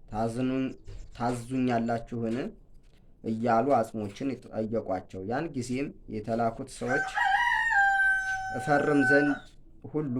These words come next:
እየሰሙ ከቅዱሳን አስከሬን ውስጥ እንዲህ የሚል ቃል ወጣ። የአባቶቻችንን የሐዋርያትንና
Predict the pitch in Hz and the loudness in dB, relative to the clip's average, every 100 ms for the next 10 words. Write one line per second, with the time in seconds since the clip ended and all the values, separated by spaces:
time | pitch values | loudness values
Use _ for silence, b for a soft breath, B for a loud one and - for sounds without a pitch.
0 | 139 117 123 123 117 120 143 117 123 120 | 0 0 0 0 -2 -2 -6 -8 -8 -8
1 | 123 127 135 143 - - - - - 113 | -4 -2 -2 -4 -12 -10 -8 -8 -6 -4
2 | 113 110 151 - - - 117 117 139 120 | -2 -2 -4 -8 -14 -10 -6 -4 -2 0
3 | 117 120 110 - 104 104 95 - 76 - | 2 0 -2 -4 -2 -2 -4 -6 -10 -10
4 | b b - - 113 117 127 123 127 - | b b -16 -4 -2 2 0 0 -4 -6
5 | 123 - 135 147 117 113 107 110 110 110 | -6 -4 -4 -2 0 0 2 2 0 -2
6 | 117 113 107 | -4 -6 -4